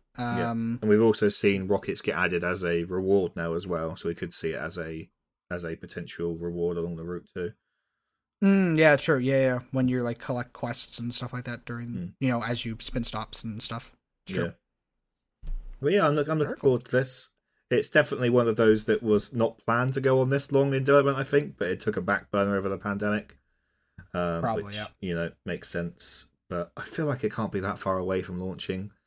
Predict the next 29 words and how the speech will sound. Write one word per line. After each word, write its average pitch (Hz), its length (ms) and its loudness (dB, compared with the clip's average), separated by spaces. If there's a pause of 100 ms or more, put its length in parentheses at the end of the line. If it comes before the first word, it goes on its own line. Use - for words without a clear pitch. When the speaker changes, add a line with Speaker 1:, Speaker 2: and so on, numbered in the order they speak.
(480)
Speaker 1:
Like, 92 260 -2
they've 104 180 0
added 101 220 0
the 87 80 -6
badges 98 400 -4
and 101 100 -8
stuff - 320 -4
as 90 120 -12
well, 90 480 -4 (220)
but 90 200 -12 (720)
we 101 100 -6
haven't 127 200 -2
seen 113 240 -2
many 107 360 0
texts - 460 -4
about 78 320 -6
it, - 80 -10
I - 80 -10
don't 80 300 -12
think. 87 160 -6
We've 95 100 -12
seen 165 140 -2
a 156 60 -4
couple, 170 520 -2 (340)
like, 98 140 -2
of, 104 160 -2
like, 101 200 0
menu 107 440 0
texts, - 680 -8